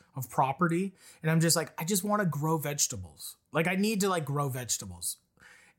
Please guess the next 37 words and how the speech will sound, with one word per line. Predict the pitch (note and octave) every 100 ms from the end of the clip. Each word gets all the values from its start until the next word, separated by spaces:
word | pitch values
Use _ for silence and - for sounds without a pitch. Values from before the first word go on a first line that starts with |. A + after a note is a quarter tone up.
| -
And, | D#3+ D3+ D3+ -
and | D3+ C#3+
he's | E3+ D#3+
like, | D#3
"Well, | F3 F3
I've | E3+ F3+
been | F#3
doing | F#3 F#3
a | E3+
lot | D#3
of | D3+
farming, | - G3+ A3 G#3+ F#3+
actually, | D#3 - D#3+ D#3
over | D#3+ D3+
the | D3
last | C#3+ C3+ -
year. | F#3 F#3+ F#3 F3+ F3 - -
I've | - C3+
been | D3
do-, | D3+ D#3 -
I've | D3
been | C#3+
traveling | C3+ E3 E3+ G#3 F3 C#3
and | C#3
working | D#3+ E3
on | D3
all | C3+ C#3
these | C3
things." | - B3+ A#3
And | F#3+ D#3+
I | D3
was | C#3+
like, | C3
"Oh | F#3
my | D3+
God, | G3+ F#3+ A2+
sick." | A#2 - A3 -